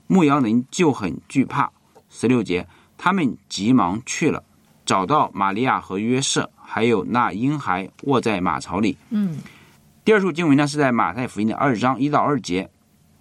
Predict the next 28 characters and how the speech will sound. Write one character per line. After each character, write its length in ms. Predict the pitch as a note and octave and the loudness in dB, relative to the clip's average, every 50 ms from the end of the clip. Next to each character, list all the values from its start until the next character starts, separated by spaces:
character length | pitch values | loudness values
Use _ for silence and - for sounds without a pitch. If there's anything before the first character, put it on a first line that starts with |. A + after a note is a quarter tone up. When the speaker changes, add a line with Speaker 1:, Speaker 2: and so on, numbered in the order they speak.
| _ _ _ _ _ _ - | _ _ _ _ _ _ 0
Speaker 1:
第 140 | D3+ E3+ F3 | 2 2 2
一 40 | D3 | 2
节， 240 | C3+ A2 G2 - - _ _ _ - | 2 0 0 -2 -6 _ _ _ -2
在 340 | - D#3+ D3+ C#3 B2+ A2+ G#2+ | 0 2 2 2 0 -2 -4
希 400 | G#2+ - - - - G#3 A3 G#3+ | -6 -6 -6 -4 -2 -2 0 0
律 220 | G#3+ G3 C#3 F#2 | 2 2 0 0
作 240 | - - E3 C#3+ G#2 | 0 2 2 2 4
王 160 | E2+ D#2+ F#2+ | 2 0 -2
的 80 | A2+ A#2 | -2 -2
时 180 | - - G2 | -2 -2 -2
候， 220 | G2 A2+ - - - _ _ _ - | 0 -2 -2 -2 -4 _ _ _ -2
耶 180 | C#3 D#3+ E3+ | 0 0 2
稣 240 | E3 - F3 E3+ E3+ | 2 2 2 2 2
生 260 | E3 - F3+ F3+ F3 | 2 2 2 2 2
在 220 | F3+ E3+ C#3 F#2+ A1+ | 2 0 0 -2 -4
犹 320 | B1 E2+ F#2 F#2+ G#2 A#2 | -4 -4 -2 -2 -2 -4
太 200 | C3+ D#3 D#3 C#3 | -4 -2 -2 -2
的 140 | A2 F2 D2 | -2 -2 -4
伯 160 | - - F#2 | -4 -2 0
利 140 | A2 A#2+ G#2 | 2 0 0
恒， 260 | F2+ F2+ E2+ F2+ F#2 - - - - _ _ | 0 -2 -4 -4 -4 -8 -12 -20 -20 _ _
有 160 | - G#2 B2 D3+ | -2 0 0 0
几 220 | - - G#2+ F#2+ | 0 -2 -2 0
个 180 | A2 C3+ B2+ - - _ - | 2 2 0 0 -2 _ -4
博 260 | - G2+ G#2+ B2+ D#3+ | 0 2 4 4 2
学 280 | - - G2 G2 G#2 - | 2 0 -2 -2 -2 -2
之 180 | - - D3+ | -2 -4 -2
士 320 | D3+ - - - A2 - | 0 0 0 0 -2 -4